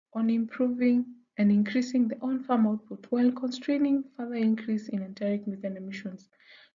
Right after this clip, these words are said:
Like, for example, farmers are introducing more animals to increase productivity. And if we do this, we'll be moving towards a more efficient frontier enterprises, and this will therefore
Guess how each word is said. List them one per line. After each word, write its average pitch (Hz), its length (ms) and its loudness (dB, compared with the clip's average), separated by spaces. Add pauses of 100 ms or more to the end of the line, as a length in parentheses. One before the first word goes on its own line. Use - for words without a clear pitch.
Like, 247 240 0
for 240 140 0
example, 247 680 2 (440)
farmers 226 600 2 (600)
are 196 240 2
introducing 208 760 2
more 220 180 4
animals 196 460 0
to 180 60 -10
increase 180 380 -10
productivity. 190 760 -12 (600)
And 196 280 6
if 196 120 -6
we 196 80 -8
do 294 260 2
this, 202 400 -8
we'll 185 160 -10
be 190 200 -14
moving 208 320 -4
towards 196 360 -6
a 180 80 -8
more 254 240 4
efficient 220 540 2
frontier 190 500 -2
enterprises, 254 800 -4 (840)
and 214 240 6
this 240 320 2
will 202 80 -4 (280)
therefore 202 600 0